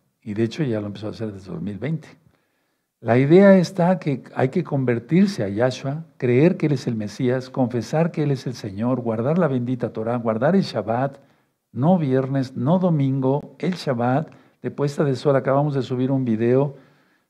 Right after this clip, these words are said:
¿sí? Cómo se guarda el Shabbat, lo acabo de explicar hace, eh, el Shabbat pasado,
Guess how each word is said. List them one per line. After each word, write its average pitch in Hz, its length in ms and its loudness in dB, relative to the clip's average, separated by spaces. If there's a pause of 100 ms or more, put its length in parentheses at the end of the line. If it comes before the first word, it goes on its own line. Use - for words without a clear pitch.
¿sí? 143 300 -6
Cómo 160 240 0
se 139 100 -4
guarda 131 300 0
el 117 60 -2
Shabbat, 107 560 -2
lo 117 120 -6
acabo 120 240 -4
de 113 60 -6
explicar 110 420 -10
hace, 110 380 -12
eh, 110 440 -12
el 107 60 -12
Shabbat 110 340 -10
pasado, 143 580 -2